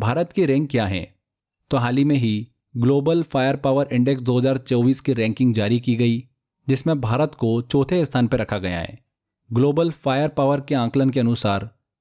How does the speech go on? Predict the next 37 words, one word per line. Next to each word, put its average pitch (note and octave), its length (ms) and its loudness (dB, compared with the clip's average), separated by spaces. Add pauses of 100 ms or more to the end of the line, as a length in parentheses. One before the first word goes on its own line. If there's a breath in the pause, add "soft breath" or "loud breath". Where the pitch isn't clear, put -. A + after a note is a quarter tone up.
(280)
पहले C#3 220 2
नंबर C#3 280 2
पर C#3 140 -2
अमेरिका C3 400 0
को C3+ 140 0
रखा B2+ 200 -2
गया, C3 240 0
दूसरे B2+ 340 0
नंबर C3+ 260 2
पर C3 180 -2
रूस C3 280 0
को B2 220 -2
और C3+ 180 -6
तीसरे D3+ 320 -2
नंबर B2+ 260 2
पर A#2+ 120 -2
रखा A2 200 -4
गया A#2+ 260 0
चीन A2 320 0
को। F2 320 -4 (480)
ये D#3 140 2
इंडेक्स C#3 320 2
जो D3+ 120 2
है A#2 260 0 (200)
दो B2+ 160 2
हज़ार C#3+ 200 0
छः C3+ 260 -2
से C#3+ 120 -2
जारी A#2+ 260 0
किया C3 180 0
जा B2+ 120 0
रहा B2 120 0
है। B2 160 -2 (360)
कौन D3 200 2
जारी C#3 240 2
करता C3+ 260 0
है? C#3 200 0